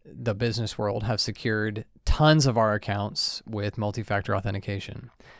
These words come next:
And by far the easiest one to set up is, uh, text me a code. Do you think it is more likely that there is a bad guy out there who is buying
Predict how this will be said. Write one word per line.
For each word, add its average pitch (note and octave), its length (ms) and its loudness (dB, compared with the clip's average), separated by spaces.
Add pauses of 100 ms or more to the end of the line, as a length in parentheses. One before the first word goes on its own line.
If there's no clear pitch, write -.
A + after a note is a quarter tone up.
(260)
And A2+ 100 -2
by G#2+ 100 2
far C3 220 6
the A#2+ 180 0
easiest C#3+ 480 4
one A#2+ 180 4
to A2+ 60 2
set G#2+ 220 4
up G#2+ 240 2
is, G#2 560 -2 (460)
uh, G#2 320 2
text - 240 2
me B2 160 2
a A#2+ 40 0
code. - 440 2 (1120)
Do C#3 100 -2
you G#3 220 4
think E3 260 6
it C#3 80 6
is A#2 160 2
more C3 240 4
likely A2 600 2
that A#2 180 -4
there A#2 220 4
is A2+ 480 0 (320)
a A2 100 0
bad B2 240 4
guy C3 160 6
out A2+ 240 2
there G#2 460 0
who A2 140 -2
is G#2 120 -2
buying G#2+ 680 -2